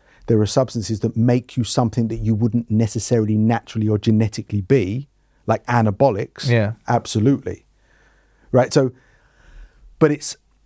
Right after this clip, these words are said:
Speaker 1: because the sport doesn't have a central governing body,
Speaker 2: Yep.
Speaker 1: that is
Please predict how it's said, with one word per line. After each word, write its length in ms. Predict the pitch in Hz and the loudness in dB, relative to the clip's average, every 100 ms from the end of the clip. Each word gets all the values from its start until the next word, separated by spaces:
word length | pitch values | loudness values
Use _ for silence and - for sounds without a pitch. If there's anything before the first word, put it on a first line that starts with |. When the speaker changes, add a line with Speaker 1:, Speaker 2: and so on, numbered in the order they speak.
| - | -2
Speaker 1:
because 420 | 143 - 175 185 | 0 2 0 0
the 80 | 180 | -4
sport 400 | - 160 151 - | -2 0 0 2
doesn't 260 | 139 123 | 0 0
have 160 | - 127 | -2 -2
a 40 | 117 | -2
central 380 | - 123 - | -2 -2 -2
governing 380 | 110 117 104 104 | -2 0 0 0
body, 220 | 95 98 | 0 2
Speaker 2:
Yep. 140 | 110 110 - _ _ _ | 2 0 -10 _ _ _
Speaker 1:
that 300 | 104 135 143 | -2 0 0
is 400 | 127 123 113 - | -4 -4 -4 -8